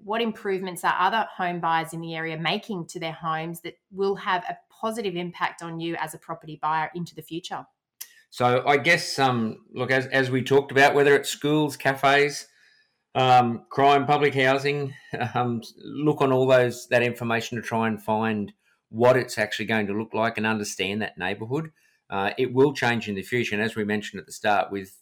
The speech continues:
Speaker 2: you know, the proposal of the twenty thirty-two Olympics, that will change as well, because there'll be, there'll be infrastructure for transport corridors.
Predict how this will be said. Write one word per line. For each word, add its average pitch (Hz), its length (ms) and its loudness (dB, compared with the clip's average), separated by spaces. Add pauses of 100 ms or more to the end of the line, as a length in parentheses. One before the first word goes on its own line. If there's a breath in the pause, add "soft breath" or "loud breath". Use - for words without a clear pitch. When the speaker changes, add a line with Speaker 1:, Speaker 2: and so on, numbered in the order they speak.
Speaker 2:
you - 120 -12
know, 85 140 -6
the 92 100 -18
proposal 104 480 -4
of 92 80 -10
the 92 80 -16
twenty 104 280 -6
thirty-two 98 380 -6
Olympics, 98 400 -8 (520 soft breath)
that 123 260 4
will 143 120 -2
change 127 320 0
as 104 120 -6
well, 104 280 2
because 92 300 -10
there'll 101 120 -4
be, 101 200 -8 (100)
there'll 107 160 0
be 101 180 -10 (160)
infrastructure 123 720 -4
for 90 680 -4
transport 117 600 -6
corridors. 113 600 -2